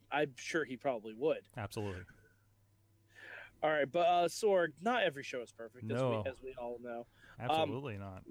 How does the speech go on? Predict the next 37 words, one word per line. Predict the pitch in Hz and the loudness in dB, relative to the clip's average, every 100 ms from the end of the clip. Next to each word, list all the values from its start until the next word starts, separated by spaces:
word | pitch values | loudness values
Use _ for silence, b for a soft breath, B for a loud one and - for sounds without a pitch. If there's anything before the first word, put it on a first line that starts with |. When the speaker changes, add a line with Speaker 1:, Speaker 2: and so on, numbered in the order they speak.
| 143 143 | -16 -10
Speaker 1:
what | 147 185 226 - | 0 2 2 2
would | 214 196 | 0 2
be | 156 | 2
your | 175 156 147 | 2 2 2
bad | 147 147 143 | 2 2 2
this | 131 - | -2 -8
week | 127 | -10
for | - 123 | -10 -8
two | 135 | -6
oh | 113 | -6
five | 117 113 107 | -6 -10 -10
Live? | - - _ - B B B B B B B B - | -18 -20 _ -20 B B B B B B B B -14
Speaker 2:
My | 135 202 | -8 -6
bad | 165 117 123 117 | -4 -2 -2 -4
this | 107 - | -6 -6
week | 104 95 | -10 -8
for | 101 | -12
two | - 117 | -6 -4
oh | 110 | -2
five | - 104 101 | -4 -4 -4
Live. | 98 95 | -6 -4
I'm | 120 151 | -4 -4
really, | 156 185 180 143 | -4 -2 -2 -4
you | 143 135 | -4 -4
know, | 127 120 113 117 113 | -2 0 -2 -4 -4
this, | 127 - - - 143 147 143 | -4 -6 -12 -16 -18 -12 -4
um, | 135 127 123 120 135 | -2 -2 -4 -8 -4
you | 175 | -2
know, | 175 165 156 139 - | 0 0 0 -4 0
Brian | 180 240 233 | 0 0 -2
Kendrick | - 151 131 123 143 | 0 0 2 0 0
is | 143 120 | -2 -2
the | |
man | 123 127 143 143 | -2 0 0 -2
with | 117 | -4
a | |
plan, | 101 - 127 110 98 | -8 -4 -4 -4 -6